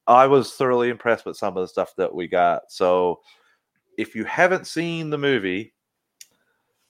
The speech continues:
turn off the podcast now. Well, pause it,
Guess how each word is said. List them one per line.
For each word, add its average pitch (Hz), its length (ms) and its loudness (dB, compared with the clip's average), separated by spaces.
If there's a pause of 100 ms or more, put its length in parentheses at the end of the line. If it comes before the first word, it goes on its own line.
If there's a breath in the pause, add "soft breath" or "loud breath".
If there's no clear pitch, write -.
(640)
turn 131 320 4
off 127 480 2 (320)
the - 80 -8
podcast 101 600 2
now. 85 520 -2
Well, 85 220 -2
pause 92 360 2
it, 87 160 -2